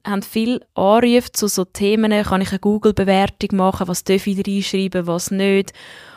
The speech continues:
Und man muss einfach aufpassen bei diesen negativen Bewertungen, weil die können eher verletzend oder auch persönlichkeitsverletzend sein.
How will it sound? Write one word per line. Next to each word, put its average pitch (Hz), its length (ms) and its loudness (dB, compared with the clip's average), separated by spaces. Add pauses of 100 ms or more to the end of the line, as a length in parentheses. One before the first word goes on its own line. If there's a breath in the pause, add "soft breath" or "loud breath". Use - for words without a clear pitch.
(120)
Und 202 300 0
man 202 120 2
muss 208 160 2
einfach 214 280 0 (180)
aufpassen 190 600 -2
bei 185 80 -8
diesen 180 280 -2
negativen 180 520 -4
Bewertungen, 165 800 -2 (420 loud breath)
weil 185 120 0
die 185 180 2
können 190 580 0 (760)
eher 190 180 2
verletzend 190 540 0
oder 175 260 0
auch 170 80 -2
persönlichkeitsverletzend 180 1400 -6
sein. - 440 -8